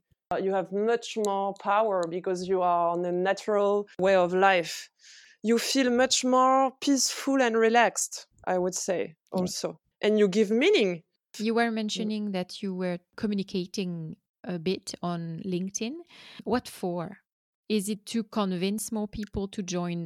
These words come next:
Speaker 2: the
Speaker 1: Uh-huh.
Speaker 2: transition?
Speaker 1: First, it's for sanity check, I would say, like, for me. It's because I'm like that. Raising alerts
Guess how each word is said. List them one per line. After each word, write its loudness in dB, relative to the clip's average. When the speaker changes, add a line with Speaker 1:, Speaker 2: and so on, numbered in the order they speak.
Speaker 2:
the 0
Speaker 1:
Uh-huh. 2
Speaker 2:
transition? 0
Speaker 1:
First, 4
it's 0
for 6
sanity 2
check, 4
I 4
would 0
say, 4
like, 4
for 4
me. 0
It's -6
because 6
I'm 6
like 6
that. 8
Raising 8
alerts 6